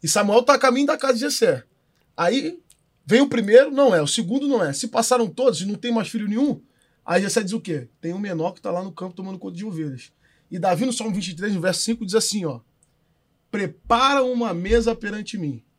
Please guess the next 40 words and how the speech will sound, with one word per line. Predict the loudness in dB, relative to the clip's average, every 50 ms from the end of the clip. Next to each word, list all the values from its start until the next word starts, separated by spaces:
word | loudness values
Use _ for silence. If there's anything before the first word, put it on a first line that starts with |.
| _
Olha, | -8 -6 -6 -6 -6 -8 -12 -14 _ _ -20 _ _ _ _ _ _ _ _ _ _ _
os | -8 -6 -4
irmãos | -4 -4 -2 -2
já | -2
estão | -2 -2 -8
todo | -12 -8 -8 -8
mundo | -6 -6 -8 -10 -10
lá. | -12 -16 -18 _ _ _ _ _ _ _ _ _ _ _ _ -20 _ _ _
"Na | -4 -4 -2
presença | 0 0 -2 0 2 2 2 2 2 0
dos | -2 -2 0
meus | 4 4 6 6 6
inimigos", | 2 0 0 0 0 -2 -2 -4 -8 -12 -14 -16 -20 _ _ _ _ _ _ _ _ _
os | -12 -10 -6
irmãos | -6 -4 -4 -4 -6
de | -6
Davi. | -6 -6 -6 -6 -8 -10 -10 -12 _ _ _ _ _ _ _ _ _ _ _
"Unge | 4 6 8 8 8 8
a | 6
minha | 6 6 4 6
cabeça | 6 6 6 8 6 6 6 4
com | 0 0 0 0 2
óleo, | 4 6 6 6 6 2 -4 -10 -16 _ _ _ _ _ _ _ _
pro | _ -10
meu | -8 -8 -6
cálice | -4 -2 -4 -4 -4
transbordar." | -6 -6 -6 -6 -4 -4 -4 -4 -4 -6 -8 -10 -12 -18 _ _
Ele | _ -8 -8 -6
tá | 2 4 6 6
orando | 6 4 2 2 2 2
no | 2
mesmo | 4 4 4 4
momento | 4 2 2 2 2 0
que | 2
Jesus | 0 -2 -2 0
tá | -2 -4
preparando | 0 0 -2 0 0 -2 -2 -2 -4
o | -6
cenário, | -6 -6 -4 -4 -4 -4 -6 -6
cara. | -10 -16 -20